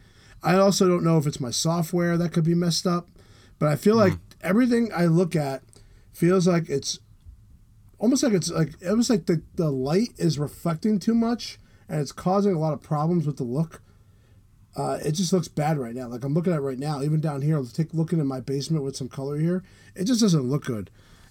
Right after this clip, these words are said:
Speaker 1: And I don't know if that is just as my, like, my wife's ten R looks better than my phone.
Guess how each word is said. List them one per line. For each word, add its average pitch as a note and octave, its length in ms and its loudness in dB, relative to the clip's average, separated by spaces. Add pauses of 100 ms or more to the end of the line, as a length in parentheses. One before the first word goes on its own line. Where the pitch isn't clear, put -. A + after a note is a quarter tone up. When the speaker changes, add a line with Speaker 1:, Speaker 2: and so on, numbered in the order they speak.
Speaker 1:
And D3+ 260 2
I - 120 4
don't G#3 160 6
know G3 80 6
if D3+ 80 2
that E3 220 2
is C#3+ 120 2
just C#3+ 160 2
as A#2+ 160 -6
my, B2 220 -4
like, E3 200 0
my E3 120 4
wife's G3+ 560 2 (340)
ten F3+ 240 2
R F3 440 0 (240)
looks D#3+ 180 2
better D#3 320 2
than C#3 200 0
my B2 200 -4
phone. G2 240 -10